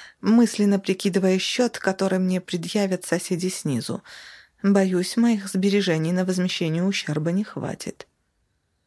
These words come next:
«Краны?» — опешил гибрид. «Это немного не по моей части». «Жаль», — расстроилась я.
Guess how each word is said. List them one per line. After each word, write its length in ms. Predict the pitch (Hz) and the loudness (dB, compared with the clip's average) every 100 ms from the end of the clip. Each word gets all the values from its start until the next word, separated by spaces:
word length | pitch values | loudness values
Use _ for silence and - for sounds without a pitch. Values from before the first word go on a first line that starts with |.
| _ | _
«Краны?» — 600 | - - 87 80 151 208 - _ _ _ _ | -4 -2 -2 -4 -4 -4 -6 _ _ _ _
опешил 480 | 247 240 190 - 196 | -4 -2 -2 0 -2
гибрид. 480 | 185 190 202 - - _ _ _ _ _ _ - | -2 -2 -4 -8 -12 _ _ _ _ _ _ -2
«Это 580 | 160 - 147 156 - - | 0 0 -2 -2 -4 -4
немного 520 | 165 175 156 151 156 | 0 0 0 0 0
не 120 | 156 | -2
по 100 | 151 | -4
моей 380 | 147 147 160 135 | -4 -4 -4 -4
части». 600 | - - - - - - _ _ _ _ _ _ - - _ _ - | -8 -8 -8 -8 -8 -10 _ _ _ _ _ _ -20 -20 _ _ -4
«Жаль», — 380 | 254 247 233 220 - - - 233 | 0 2 2 0 -4 -8 -6 -2
расстроилась 760 | 214 202 - 170 156 160 - | -2 -2 -2 -2 0 -4 -6
я. 200 | 131 127 | -6 -8